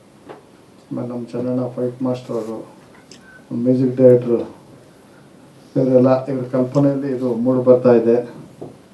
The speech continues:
ಇದಕ್ಕೆ ನಮ್ಮ ಎಲ್ಲ, ನಮ್ದು ಒಂದು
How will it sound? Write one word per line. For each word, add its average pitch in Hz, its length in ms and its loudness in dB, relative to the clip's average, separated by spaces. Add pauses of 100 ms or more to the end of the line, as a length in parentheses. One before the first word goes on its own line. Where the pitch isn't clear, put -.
(1400)
ಇದಕ್ಕೆ 131 520 -4 (440)
ನಮ್ಮ 127 320 -4 (580)
ಎಲ್ಲ, 127 340 -2
ನಮ್ದು 123 300 -4
ಒಂದು 113 380 -6